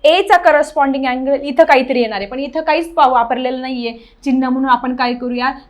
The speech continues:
Let the angle is equal to Z. हां, एक अँगल आपण झेड मानूया. मग हा जर सेव्हन्टी येणार आहे तर हा पण काय येणार आहे तुमचा? सेव्हन्टी. मग हा सेव्हन्टी आला तर याचा व्हर्टिकल अपोझिट अँगल काय आहे? बी.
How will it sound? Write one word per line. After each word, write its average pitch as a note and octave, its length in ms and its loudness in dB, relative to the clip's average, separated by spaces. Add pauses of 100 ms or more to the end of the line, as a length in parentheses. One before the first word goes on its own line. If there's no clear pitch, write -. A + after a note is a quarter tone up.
Let C4 200 -2
the B3 160 -2 (100)
angle B3 260 -2
is A3+ 220 -4
equal A3 220 -12 (100)
to C4+ 60 -6
Z. B3 160 -4 (360)
हां, F4 120 -2 (800)
एक C4 220 0
अँगल A#3+ 300 0
आपण C4 260 -2
झेड D4+ 220 2
मानूया. F#3 380 -6 (240)
मग C4 140 0
हा D#4 320 6
जर G4+ 120 4
सेव्हन्टी D#4+ 500 2
येणार C#4 220 -2
आहे C4+ 200 0
तर C#4+ 120 -4
हा C4 160 -2
पण C#4 200 -2
काय C4+ 140 2
येणार C4 180 -2
आहे B3+ 120 -4
तुमचा? B3 260 -2
सेव्हन्टी. C#4 720 -2 (100)
मग B3+ 100 2
हा C#4+ 260 6
सेव्हन्टी E4+ 440 -2
आला C#4 180 6
तर C4+ 200 0
याचा C4 200 0
व्हर्टिकल C4+ 460 0
अपोझिट B3 480 -2
अँगल B3 300 0
काय B3+ 140 -4
आहे? B3 220 -6
बी. B3 460 -2